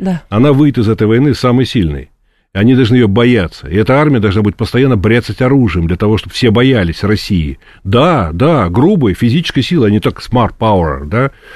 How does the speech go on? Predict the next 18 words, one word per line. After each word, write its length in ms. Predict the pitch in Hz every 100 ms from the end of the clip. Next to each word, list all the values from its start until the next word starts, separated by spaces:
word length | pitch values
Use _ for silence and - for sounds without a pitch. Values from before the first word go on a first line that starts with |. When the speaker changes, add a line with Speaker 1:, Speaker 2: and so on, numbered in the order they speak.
| -
Speaker 2:
Значит, 260 | 104 92 107
это 160 | 151
все 200 | - 143
smart 320 | 110 120 110 -
power, 500 | - 156 110 90 73 - _ _
это 180 | 113 117
все 160 | 117 104
прекрасно, 840 | 127 127 - 139 120 90 - 80
да, 220 | 87 123
это 160 | 107 92
замечательно. 560 | 104 117 143 120 95
Но 60 | 113
это 240 | 135 127 - - - 117
лишь, 400 | 120 151 - -
э, 300 | 110 110 104
пряник 500 | 135 156 170 123 -
на 180 | 107 104
столе, 520 | 101 - 135 180 160